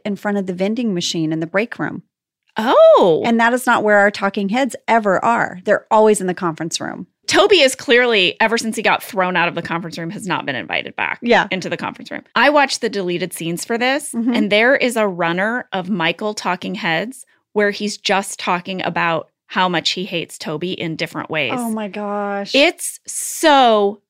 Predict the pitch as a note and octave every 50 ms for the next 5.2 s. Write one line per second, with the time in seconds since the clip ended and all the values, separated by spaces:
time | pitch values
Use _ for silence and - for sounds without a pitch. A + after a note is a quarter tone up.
0 | _ - A#3 A3 G3+ F3+ D#3+ - - - - - - - - D#4+ F4+ G4 A4+ C5+
1 | - G#4 F#4 - D4+ B3 G#3 G3 E3 - - - C#4 - - C#4 D4 D#4 F4+ F#4+
2 | F4 D4 G3 G#3+ A3 A3 A3 A3 G3+ G3 F#3+ - - G#3 - G#3+ G#3 G3+ - -
3 | _ - - G#3 G3 F3 - - F3+ F3 F#3+ G#3+ A#3+ - - C4+ C4 B3+ B3+ A#3+
4 | A3 G3+ G#3 G3+ F#3 G3 F#3 F#3+ F#3 G3 G#3 - F3+ F3 E3+ E3+ - B3+ A3+ B3+
5 | C#4+ - - -